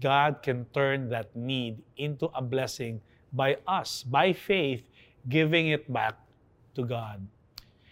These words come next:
And third thought I want to share with us this morning is Jesus is all-sufficient to meet our needs. In verse forty-one, it says, "He took the five loaves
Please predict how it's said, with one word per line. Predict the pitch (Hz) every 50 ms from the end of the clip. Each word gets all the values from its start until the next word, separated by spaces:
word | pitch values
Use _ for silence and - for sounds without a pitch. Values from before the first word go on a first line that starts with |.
| - -
And | - 165 170 160
third | - 262 262 247 196
thought | - - 190 175 185 -
I | 151 156
want | 151 151 151 151
to | 127
share | - - 156 147
with | 143 139
us | 151 131 131 120 -
this | - 117 - -
morning | 131 131 127 123 123 120 117
is | 117 113 107 -
Jesus | - 107 117 139 160 165 156 156 170 175 160 - - _ _ _ _ _ _ _
is | _ 135 117 107 - - - _ _
all-sufficient | - 143 156 170 165 - - 180 156 - - 156 135 - - 143 143 143 120 - _ _ _ _ _
to | - 160
meet | 156 147 139 131 135 131 131 127 _ _ _ _ _ _ _ _ _ _
our | - 117 117 113
needs. | 110 110 110 110 110 104 101 95 98 - - - - - _ _ _ _ _ _ _ _ _ _ _
In | - 117 117
verse | 113 139 156 151
forty-one, | - - 160 151 151 151 151 151 147 143
it | 135 -
says, | - - 135 135 131 - - - - _ _ _ _ _ _ _
"He | - - 135 131
took | - - - 165 - -
the | 190
five | - - 180 180 185 170
loaves | 156 143 139 147 180 202 190 - - - -